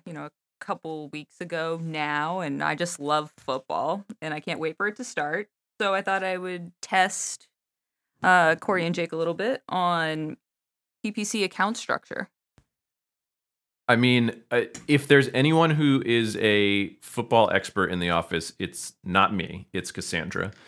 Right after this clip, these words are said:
Speaker 2: But I do know a little bit, so maybe if we can take kind of football as the starting place here, uh, I can get a little bit of a better sense of what kind of magic that, um, you all do every day.
Speaker 1: Yeah, and actually, I think if I started out with,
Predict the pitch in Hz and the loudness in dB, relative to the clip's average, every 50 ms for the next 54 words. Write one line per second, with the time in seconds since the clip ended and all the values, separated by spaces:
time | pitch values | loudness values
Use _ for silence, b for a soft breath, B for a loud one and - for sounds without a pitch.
0 | b b b b b b _ _ - 110 110 113 113 117 143 151 156 147 143 - | b b b b b b _ _ 4 4 6 6 6 6 8 8 10 10 8 8
1 | 127 123 120 120 131 127 117 98 85 95 87 - - - - 113 101 104 110 110 | 6 4 4 4 6 6 6 4 4 2 2 0 0 0 2 2 4 4 4 4
2 | 120 117 127 120 117 - 117 113 98 117 104 101 - - 107 98 - - 117 98 | 4 4 2 2 2 0 0 -2 0 0 -2 -2 0 0 0 0 0 0 0 2
3 | 95 92 - - - 107 107 - 107 101 98 95 92 90 90 90 85 95 98 90 | 2 0 -2 -2 -2 -2 0 2 4 6 6 6 6 4 4 2 -2 -4 -6 -6
4 | - - - 101 98 95 95 90 87 - - 92 90 85 - - - 104 90 85 | -4 0 2 4 4 4 2 -2 -4 -2 -2 0 0 0 -2 -4 -4 -2 0 0
5 | 85 82 82 82 82 85 85 85 87 87 87 87 - 95 92 90 92 90 90 95 | 0 0 -2 -2 -2 -2 -2 -2 -2 -2 -4 -6 -4 -4 -4 -2 0 0 0 0
6 | 95 95 92 85 90 87 87 85 87 87 87 85 87 - - - - 87 92 92 | 0 -2 -2 -2 -2 -4 -4 -4 -6 -4 -4 -4 -4 -4 -6 -6 -6 -6 -6 -6
7 | - - 98 90 - - - B B B B B B - 92 92 104 98 - - | -8 -8 -10 -10 -12 -14 -20 B B B B B B -8 -2 0 2 2 0 -2
8 | - _ _ _ _ - - 107 98 90 87 87 87 87 85 82 - 87 85 - | -10 _ _ _ _ -8 -2 0 0 0 0 2 2 2 2 2 0 -2 -4 -4
9 | - _ _ _ - 90 92 82 80 82 - _ - 87 87 82 85 85 - 90 | -6 _ _ _ -6 -2 0 0 0 -2 -6 _ -12 -10 -10 -8 -10 -10 -10 -10
10 | 92 90 85 87 87 - 90 87 87 87 95 95 85 85 87 90 - _ _ _ | -8 -6 -6 -6 -6 -8 -8 -8 -8 -8 -8 -10 -12 -12 -14 -14 -16 _ _ _
11 | _ _ _ _ _ - 185 254 320 214 151 147 139 147 147 156 147 143 - - | _ _ _ _ _ -8 -4 -2 2 4 4 6 4 2 0 0 -4 -6 -4 0
12 | - 175 175 - 190 165 160 170 170 233 233 240 233 - 165 151 147 147 - _ | 0 0 0 0 0 2 2 2 2 2 0 2 2 4 4 2 2 0 -6 _
13 | _ - - - - - - 170 170 175 170 170 165 147 160 156 160 160 - 107 | _ -14 -12 -12 -6 0 2 4 4 4 2 0 -4 -4 -2 -2 -2 -2 -2 -2
14 | 147 151 156 | -4 -4 -4